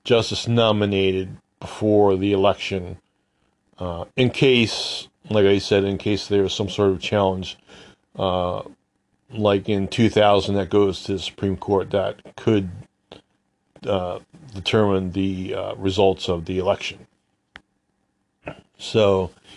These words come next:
even though four years ago, uh, when there was a vacancy on the Supreme Court,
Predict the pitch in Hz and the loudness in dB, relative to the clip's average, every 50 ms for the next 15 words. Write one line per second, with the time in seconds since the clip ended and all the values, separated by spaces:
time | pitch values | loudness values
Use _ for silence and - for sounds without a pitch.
0 | - _ 127 131 135 127 131 123 120 120 120 120 117 113 113 107 110 107 98 - | -4 _ 2 4 6 6 4 4 4 4 6 6 6 6 4 4 2 0 -4 -10
1 | _ _ _ _ _ _ _ _ _ _ - - - - 123 110 107 107 127 151 | _ _ _ _ _ _ _ _ _ _ -20 -12 -2 0 2 2 4 4 4 4
2 | 156 143 127 139 135 135 139 135 131 135 131 127 123 123 117 - _ _ _ _ | 4 4 2 2 4 4 6 6 6 6 4 4 2 0 -2 -6 _ _ _ _
3 | _ _ - 101 95 92 90 95 92 98 104 107 107 104 101 104 101 98 95 110 | _ _ -6 -4 -4 -2 -2 0 0 0 2 2 4 4 4 4 2 0 -2 -2
4 | 110 104 101 98 98 98 98 92 90 92 95 113 110 107 110 - - 113 107 101 | 0 2 2 2 2 0 -2 -4 -4 0 0 0 2 2 -2 -2 0 0 0 0
5 | 98 - - - - - 104 95 87 - - 127 139 135 127 131 131 | 0 -4 -8 -6 -4 -2 -2 -2 -4 0 2 4 6 6 4 4 2